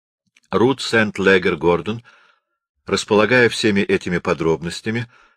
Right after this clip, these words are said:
пришла к заключению, что речь во всех этих случаях шла об одном и том же месте.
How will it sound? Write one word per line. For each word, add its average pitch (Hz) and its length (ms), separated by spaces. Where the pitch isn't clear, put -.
пришла 113 400
к - 60
заключению, 110 720
что 101 260
речь 110 280
во 95 100
всех - 380
этих 87 260
случаях 110 540
шла 113 360
об 95 220
одном 104 440
и 156 40
том 143 280
же 151 140
месте. 117 480